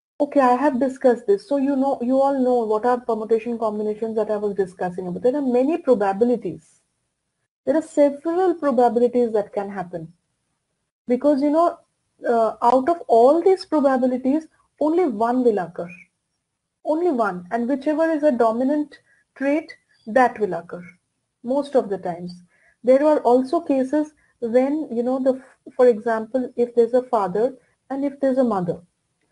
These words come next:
the father has black eyes, mother has got, uh, brown eyes, right?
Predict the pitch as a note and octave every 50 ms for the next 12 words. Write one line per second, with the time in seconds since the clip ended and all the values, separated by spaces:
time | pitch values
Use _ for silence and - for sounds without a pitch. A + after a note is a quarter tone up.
0 | _ _ _ _ - G#3+ A3+ A3+ A#3 - A#3 G#3+ G3+ F#3+ A#3+ C4+ C#4+ C#4 C4 C4+
1 | C4 C4 F3+ F3 F3 F#3+ F#3+ F#3+ G3+ G#3 - - - A3+ A3 G#3+ A3 C4+ D#4 -
2 | - _ _ _ _ _ - G#3+ G#3+ G#3 G#3 A3 B3+ C4 C4 B3+ A3+ G#3 F#3+ A3
3 | A3 A#3 D#4+ F#4+ - _ _ _ _ _ _ _ _ _ - - A3 A3 G#3 G#3
4 | G3+ G3+ G3 F#3+ - - A3+ B3+ C#4 C#4 B3+ A#3 G3+ F#3 E3+ D#3+ D#3+ E3+ F3 -
5 | _ _ _ _ _ _ _ _ _ _ _ _ _ _ _ _ _ _ _ _
6 | _ _ _ _ _ _ _ _ _ _ _ _ _ _ _ _ _ _ _ _
7 | _ _ _ _ - A#3+ C#4 D4 C4+ - -